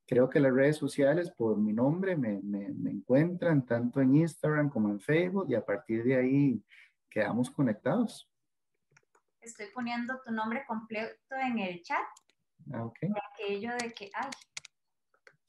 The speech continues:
Speaker 1: Sí, sí.
Speaker 2: Escribí mal el segundo apellido, pero creo que ahí ya
Speaker 1: Sí.
Speaker 2: está. Muy bien.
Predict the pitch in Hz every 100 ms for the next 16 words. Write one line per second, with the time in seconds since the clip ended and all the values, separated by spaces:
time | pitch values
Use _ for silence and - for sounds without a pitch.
0 | _ _ - 131 - 151 170 - _ _
1 | _ - 214 - 202 196 196 196 202 226
2 | 233 - - _ _ _ 247 240 226 -
3 | 240 190 - - 180 - 247 262 269 254
4 | 254 247 247 123 143 - - _ - -
5 | 254 262 254